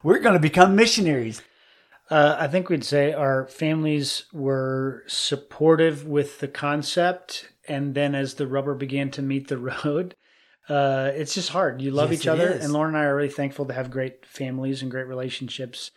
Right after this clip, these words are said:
Speaker 2: So the concept sounds great.
Speaker 1: Yes.
Speaker 2: Yeah, you're serving the Lord, and then the thought begins to sink in, like you alluded to,
Speaker 1: Yeah.
Speaker 2: and I go like, "Wait, that means my grandkids are probably gonna grow up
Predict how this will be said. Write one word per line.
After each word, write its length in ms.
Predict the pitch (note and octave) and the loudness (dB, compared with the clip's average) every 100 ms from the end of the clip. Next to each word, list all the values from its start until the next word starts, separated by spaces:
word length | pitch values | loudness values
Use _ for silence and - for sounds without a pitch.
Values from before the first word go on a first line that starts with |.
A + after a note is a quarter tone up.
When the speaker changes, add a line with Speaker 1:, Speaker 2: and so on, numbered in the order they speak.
| _ _ _ | _ _ _
Speaker 2:
So 220 | - D3 | -2 0
the 120 | C3+ | 0
concept 540 | C3+ D#3+ E3+ - C#3 - | -2 -2 0 0 0 -2
sounds 320 | C#3+ C#3+ C3+ | -6 -6 -4
great. 360 | C#3 C#3 C#3 | -4 -2 -4
Speaker 1:
Yes. 320 | B2 G#2+ - - | -8 -14 -18 -16
Speaker 2:
Yeah, 280 | D3+ E3+ F3 | -6 -2 -2
you're 120 | D3 | -2
serving 260 | - F3 E3+ | 2 2 2
the 60 | D#3+ | 0
Lord, 400 | E3 D#3 C3 - | 2 2 0 -4
and 200 | D3+ C#3 | -4 -2
then 340 | C#3 C#3 C#3 C#3 _ _ _ | 0 2 0 -4 _ _ _
the 160 | C#3+ C3+ | -10 -8
thought 380 | - D3 C#3 C#3 | -2 0 0 -2
begins 300 | C3+ C3+ B2 | -4 -4 -4
to 80 | - | -6
sink 280 | - C3 | -4 -4
in, 160 | C3+ C3 | -4 -6
like 220 | B2+ B2+ | -8 -6
you 100 | C3+ | -2
alluded 280 | C3 C3+ C3 | 0 -2 -2
to, 80 | C#3 | -2
Speaker 1:
Yeah. 60 | |
Speaker 2:
and 80 | C3 | -2
I 40 | C3 | 0
go 120 | C3 | 0
like, 240 | B2+ A#2+ - - _ - | -2 -6 -18 -20 _ 0
"Wait, 260 | F3 C3+ | 0 0
that 120 | D3 E3+ | -2 -2
means 200 | E3+ C3+ | -2 -2
my 140 | C#3 | -4
grandkids 580 | B2+ - D#3 F#3+ B2+ A#2 | -4 -2 -2 -2 -6 -8
are 60 | A#2+ | -8
probably 280 | C3+ C3 | -6 -4
gonna 260 | C3 C3+ C3 | 0 0 -2
grow 300 | B2 C3+ C3+ | -2 0 2
up 180 | C3+ | 0